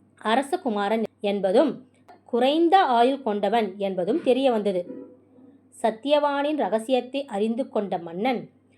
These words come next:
தன்னுடைய மகள் அ-, மணம் முடித்து கொடுக்க தயங்கினார். ஆனால் சாவித்திரி அதை ஏற்றுக்கொள்ளவில்லை. "சத்தியவானை நான் திருமணம் செய்து கொள்வேன்" என்று தந்தையிடம் உறுதியாக சொல்லிவிட்டாள்.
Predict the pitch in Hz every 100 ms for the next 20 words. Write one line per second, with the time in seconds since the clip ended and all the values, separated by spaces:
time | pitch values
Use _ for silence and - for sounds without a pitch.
0 | _ - 269 269 247 214 190 208 - -
1 | 220 214 - 220 220 254 320 269 233 269
2 | - 339 320 208 190 190 240 294 220 208
3 | 214 185 175 190 180 151 - _ _ 247
4 | 311 294 190 220 226 214 285 339 - 190
5 | 220 220 214 220 226 165 208 247 - -
6 | - 180 202 180 185 190 190 _ _ _
7 | _ - - 196 - 294 285 277 285 277
8 | 180 220 240 214 262 294 302 247 214 220
9 | 226 190 190 226 220 175 165 254 247 208
10 | 233 226 165 214 294 220 247 208 175 302
11 | 285 262 262 247 247 214